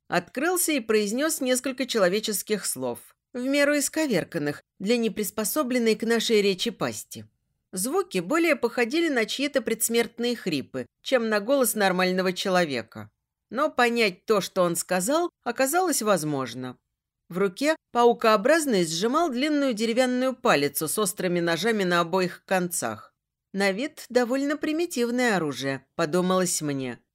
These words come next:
Но, боюсь, оно было смертельно опасным и выглядело внушительно, как и сам страж. Порывшись в памяти, поняла, что не могу припомнить, чтобы слышала о подобном чудище,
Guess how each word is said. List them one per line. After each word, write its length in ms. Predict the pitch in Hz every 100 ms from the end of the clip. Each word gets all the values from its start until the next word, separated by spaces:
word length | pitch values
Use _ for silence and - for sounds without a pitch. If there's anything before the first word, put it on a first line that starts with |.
| _ _ _ _
Но, 300 | 202 220 214
боюсь, 520 | 190 208 294 339 - _
оно 320 | 247 285 349 370
было 260 | 294 330
смертельно 760 | 302 254 240 240 302 311 277 254
опасным 640 | 190 139 127 143 143 139 _ _
и 100 | 254
выглядело 580 | 294 294 302 262 285 285
внушительно, 880 | 277 269 - 160 - 147 143 139 - _ 247
как 160 | 254
и 60 | 262
сам 320 | 233 190 185
страж. 600 | - - 131 110 - - _ _ _ _ _
Порывшись 640 | 185 226 226 - 233 -
в 180 | - -
памяти, 560 | 285 285 190 139 135 110 _
поняла, 400 | 240 262 285 330
что 180 | 320 320
не 140 | 302 311
могу 320 | 320 226 180
припомнить, 760 | 180 180 254 277 220 156 -
чтобы 340 | - - 202 185
слышала 480 | - 247 233 202 190
о 40 |
подобном 560 | 202 185 196 180 240 240
чудище, 680 | - 147 120 110 - 120